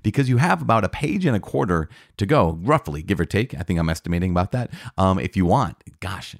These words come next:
you know, don't pass up this opportunity to be able to mark off every day, every day. Um, also, you can subscribe to this podcast by clicking on subscribe and receiving daily episodes and daily updates.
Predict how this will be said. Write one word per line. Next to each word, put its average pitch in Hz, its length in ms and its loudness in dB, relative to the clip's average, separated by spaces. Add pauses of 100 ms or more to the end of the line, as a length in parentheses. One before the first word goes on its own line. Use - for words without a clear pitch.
(160)
you 90 80 -2
know, 110 200 2
don't 104 220 2
pass 110 260 0
up 117 140 0
this 110 160 0
opportunity 98 680 0
to 73 40 -12
be 98 80 0
able 95 120 0
to 87 80 2
mark 90 300 2
off 107 180 0
every 92 180 2
day, 90 340 0 (420)
every 80 240 -2
day. 95 280 0 (380)
Um, 90 160 0
also, 127 260 2
you 98 80 4
can 107 140 0
subscribe 131 360 -2
to 113 80 2
this 87 120 -2
podcast 82 500 0
by 87 100 -6
clicking 107 240 -2
on 92 120 2
subscribe 147 440 -2 (240)
and 98 160 0
receiving 95 420 0
daily 139 260 2
episodes 127 380 -2
and 82 180 -4
daily 117 260 2
updates. 95 380 2